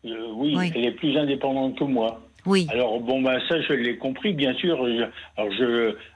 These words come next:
Speaker 1: à, à chaque fois, je lui demandais, ben, qu'est-ce que tu veux faire ? Euh, moi, ça m'était égal, hein, d'aller, euh, d'aller là ou ailleurs,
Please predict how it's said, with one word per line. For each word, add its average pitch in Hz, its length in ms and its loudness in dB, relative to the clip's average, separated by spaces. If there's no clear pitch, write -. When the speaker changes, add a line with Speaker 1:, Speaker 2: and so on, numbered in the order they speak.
Speaker 1:
à, 123 340 0
à 117 60 0
chaque - 240 -2
fois, 147 160 2
je - 60 -8
lui 123 100 0
demandais, 107 400 0
ben, 107 200 0
qu'est-ce 117 240 -2
que 120 100 -2
tu 110 200 0
veux 104 220 0
faire ? 131 280 2
Euh, 107 140 0
moi, 123 280 0
ça 139 40 2
m'était 107 340 0
égal, 156 280 2
hein, 127 320 -2
d'aller, 107 560 2
euh, 98 920 0
d'aller 107 300 2
là 120 260 2
ou 104 140 2
ailleurs, 117 420 0